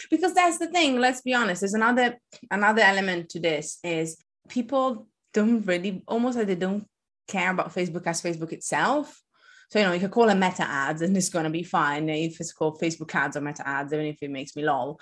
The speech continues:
<clears throat> But, you know, it's like, is this really the reason why? Is because Facebook knows that Facebook is gonna become, you know, the next step, that kind of the front,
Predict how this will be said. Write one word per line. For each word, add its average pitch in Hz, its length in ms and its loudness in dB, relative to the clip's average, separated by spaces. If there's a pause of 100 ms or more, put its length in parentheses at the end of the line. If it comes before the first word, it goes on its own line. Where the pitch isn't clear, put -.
(140)
<clears throat> 196 120 -4
But, 220 140 4
you 240 60 4
know, 196 220 4
it's 190 180 0
like, 175 320 0 (300)
is 214 140 2
this 202 240 2
really 196 340 2
the 185 100 -2
reason 196 320 0
why? 180 240 6
Is 220 120 4
because 185 460 -2 (160)
Facebook 180 380 -2
knows 180 320 -2
that - 180 -4
Facebook 185 380 -4
is 170 100 -8
gonna 160 200 -2
become, 165 640 -4 (840)
you 220 120 0
know, 180 120 0
the 170 140 0
next 175 720 -4
step, 175 500 0
that 151 160 -6
kind 175 160 -6
of 170 60 -4
the 170 80 -2
front, 170 600 -4